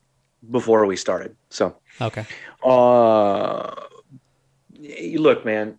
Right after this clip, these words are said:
Speaker 1: I don't think Chris D'Elia's job should have been in jeopardy because of what he did.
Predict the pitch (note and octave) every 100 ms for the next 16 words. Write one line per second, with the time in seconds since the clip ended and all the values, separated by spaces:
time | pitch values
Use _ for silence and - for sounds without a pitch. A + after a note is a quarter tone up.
0 | _ C3 C#3+ C#3+ D3 C#3+ - C#3 - B2+
1 | A#2+ A2 A2+ G#2 G#2 G2+ A#2 G#2 G#2+ G#2
2 | G2 G2+ G2+ G2 F#2+ F#2+ G#2 G2 F#2+ G2+
3 | F#2+ G#2 F#2+ G2 G2 F#2+